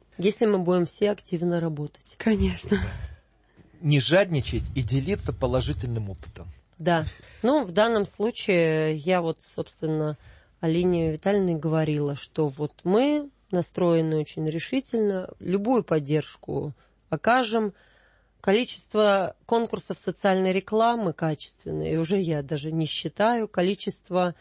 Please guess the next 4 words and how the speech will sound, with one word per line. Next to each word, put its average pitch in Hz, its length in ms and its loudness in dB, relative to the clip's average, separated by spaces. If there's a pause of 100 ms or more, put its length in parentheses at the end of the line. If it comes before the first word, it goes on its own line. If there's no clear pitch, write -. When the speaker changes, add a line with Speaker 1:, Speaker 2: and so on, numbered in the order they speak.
(440)
Speaker 1:
работ, 190 560 2 (760)
роликов, 202 840 2 (380)
плакатов, 196 800 2
билбордов, 185 800 2